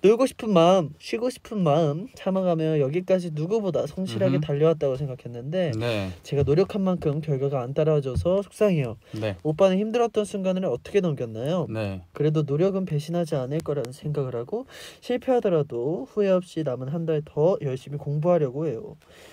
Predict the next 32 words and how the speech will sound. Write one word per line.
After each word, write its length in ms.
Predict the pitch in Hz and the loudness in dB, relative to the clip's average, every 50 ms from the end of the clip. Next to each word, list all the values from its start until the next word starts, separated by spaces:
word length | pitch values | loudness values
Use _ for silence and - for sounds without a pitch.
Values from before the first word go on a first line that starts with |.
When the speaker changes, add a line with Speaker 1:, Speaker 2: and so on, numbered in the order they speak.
| - - - _ - | -20 -20 -16 _ 4
Speaker 1:
아스로 420 | 156 175 208 - - 240 226 196 165 | 6 6 6 6 2 2 4 4 4
오빠들이 440 | 156 156 202 196 180 185 165 160 | 4 4 2 2 2 2 0 0
있어서 420 | 143 135 - 127 127 139 190 208 220 | 0 -2 -2 -4 -2 0 0 0 0
다 160 | - 180 151 | 0 -2 -6
포기하고 440 | 156 - 214 220 214 233 226 220 220 | -6 -4 -4 -2 0 0 0 0 -2
싶던 460 | 208 - - _ _ - - 185 185 | -4 -6 -12 _ _ -6 -4 -4 -4
순간에 640 | 180 180 165 139 127 123 113 113 139 170 170 151 - - - | -4 -6 -6 -6 -6 -6 -6 -4 -2 -2 -2 -2 -4 -8 -10
큰 180 | - - 214 202 | -6 -6 -6 -4
힘이 240 | 202 220 214 220 196 | -4 -6 -6 -4 -2
되었어요. 400 | 156 139 123 113 - - 104 92 | -2 -2 -2 -2 -4 -8 -12 -12
정말 280 | - 147 143 151 156 151 | -8 -6 -2 -2 0 0
정말 200 | 151 156 185 196 | 0 -2 -2 -2
감사해요. 440 | 185 165 147 151 139 120 95 87 - - _ - - - - - - - | -2 -4 -4 -6 -8 -10 -10 -12 -14 -18 _ -20 -20 -20 -20 -20 -20 -12
평생 400 | - - 214 220 226 220 233 226 | -6 -4 -4 -4 -2 -4 -2 0
아로하 340 | 196 165 170 185 196 202 208 | 2 2 2 4 2 2 0
할게요." 580 | 202 220 - - - 214 208 214 214 208 208 208 208 | -2 -4 -10 -6 -2 -2 -2 -2 -4 -8 -8 -6 -2
Speaker 2:
아, 440 | 113 113 131 143 147 151 147 139 127 117 | 2 4 6 6 8 8 6 6 4 4
너무 160 | 135 160 170 | 4 4 4
좋으시네. 580 | 143 127 120 101 247 - - - - - 101 92 | 4 2 0 -2 -2 -2 0 0 0 -2 -2 -2
Speaker 1:
귀-, 80 | 170 151 156 - - - | -2 -4 -4 -6 -12 -10
귀엽다, 520 | - - 190 202 190 - - 143 139 135 135 | -2 0 0 0 0 0 0 2 2 2 2
되게. 160 | 147 127 117 | 0 -2 -2
Speaker 2:
네, 60 | 113 | -2
그러니까 320 | 107 104 98 98 - - - | 0 0 -2 -2 -2 -2 0
저희 120 | 135 151 156 | 2 2 4
때문에 920 | 151 165 160 156 147 143 143 139 131 131 127 120 113 110 104 104 98 87 - - - - | 4 4 4 6 6 6 4 4 4 2 2 0 0 0 -2 -2 -4 -6 -8 -12 -14 -16
이렇게 160 | - 104 110 104 | -16 -14 -14 -8
포기를 300 | - - 202 180 170 127 | -2 0 2 2 4 2
안 100 | 101 110 | 2 0
했대요. 420 | 123 110 - - 101 92 92 90 87 85 85 - - - | -4 -6 -6 -4 -4 -4 -4 -4 -6 -8 -10 -12 -4 2
Speaker 1:
네, 220 | 147 151 147 139 | 4 4 4 4
그, 240 | 139 - 165 160 156 | 2 -2 -4 -4 -4